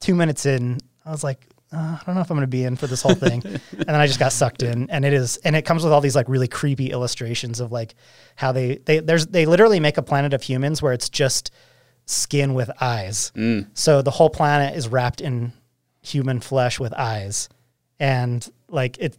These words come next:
Speaker 1: they're, they're, they're all sentient too. There's, like, sentient humans that have been turned to flesh <laughs> and eyes, and, uh, and then they, they write a story about how they evolved past that. And so it's, like, a really cool, like, uh, meditation on, like, evolution too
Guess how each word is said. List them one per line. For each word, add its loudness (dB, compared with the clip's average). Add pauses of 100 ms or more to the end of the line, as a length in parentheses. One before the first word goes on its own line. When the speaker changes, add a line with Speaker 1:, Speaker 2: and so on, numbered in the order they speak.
Speaker 1:
they're, 2
they're, 0
they're 4
all 6
sentient -2
too. -6 (540)
There's, -4
like, 2
sentient 0
humans -4
that -4
have -6
been -4
turned -2
to -2
flesh -2 (140)
<laughs> 0
and 0
eyes, -2 (600)
and, 2 (100)
uh, 0 (200)
and 2
then 4
they, 6
they 4
write 6
a 2
story 6
about 6
how 2
they 4
evolved 4
past -2
that. -10 (480)
And -4
so 4
it's, 4
like, 4
a 2
really 6
cool, 2
like, -2
uh, -4
meditation -2
on, -2
like, -4
evolution -2
too 4